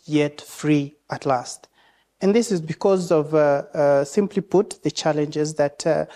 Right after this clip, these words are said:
uh, Madam, uh, Suparna just put across, but also to add that there are other challenges. So, for example, when we talk about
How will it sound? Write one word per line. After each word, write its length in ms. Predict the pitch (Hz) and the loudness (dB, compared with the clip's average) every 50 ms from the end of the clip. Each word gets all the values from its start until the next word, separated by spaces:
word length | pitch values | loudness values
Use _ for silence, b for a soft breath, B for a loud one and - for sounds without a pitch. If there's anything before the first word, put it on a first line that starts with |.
| B B B B B B | B B B B B B
uh, 260 | 151 135 135 139 135 135 | -2 0 2 0 0 0
Madam, 560 | 135 131 135 135 143 143 143 139 - - - - | -2 -4 -6 -4 -4 -4 -2 -4 -6 -10 -12 -6
uh, 280 | 196 156 139 135 131 139 | -2 0 2 2 0 -2
Suparna 560 | - - - - - 175 170 175 180 165 151 | -6 -12 -12 -6 -2 0 2 2 2 0 2
just 280 | 151 156 160 - - | 2 0 0 0 -4
put 200 | - 185 - - | -6 -4 -2 -2
across, 500 | 156 - - - - 196 202 202 - - - B B B B B B | -4 -4 -4 0 2 2 2 2 -2 -8 -20 B B B B B B
but 260 | 180 170 185 - - - | 0 0 0 -2 -2 2
also 400 | 233 226 226 226 226 - 226 202 | 2 2 2 2 2 2 0 0
to 320 | 196 202 - 185 175 - _ - | 0 0 -4 -6 -6 -4 _ -2
add 180 | 202 196 190 | 0 0 0
that 320 | 185 180 165 160 151 160 165 | 2 2 2 0 0 -2 -2
there 200 | - 160 156 151 | -2 -2 -2 -4
are 80 | - _ _ _ _ _ - | -6 _ _ _ _ _ -2
other 220 | 226 220 202 196 | -2 0 0 0
challenges. 760 | 175 - - - 185 170 165 165 160 151 135 147 143 143 - - | -2 -4 -4 -2 0 2 2 2 2 2 0 0 -2 -2 -4 -2
So, 140 | - 233 | 0 0
for 220 | 220 - - 175 160 | 0 0 2 2 2
example, 760 | 156 147 147 - 175 175 175 180 - - 143 135 - - _ b b b b b b | 2 2 2 0 0 0 0 -2 0 -2 -2 -2 -4 -12 _ b b b b b b
when 160 | 180 165 160 | 2 4 4
we 100 | 165 160 | 4 4
talk 260 | 160 - 202 196 - | 4 2 -2 0 0
about 540 | 175 151 160 170 180 180 180 - - _ | -2 0 2 2 2 0 -2 -6 -20 _